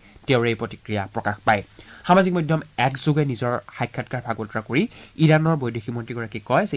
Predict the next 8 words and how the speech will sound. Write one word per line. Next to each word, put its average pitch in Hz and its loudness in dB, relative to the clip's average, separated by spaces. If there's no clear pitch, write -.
ইৰাণে 113 -2
যুদ্ধবিৰতি 135 0
বা 107 2
আলোচনা 117 -4
বিচৰা 101 -8
নাই। 101 -6
তেওঁ 139 0
সাক্ষাৎকাৰটোত 143 -2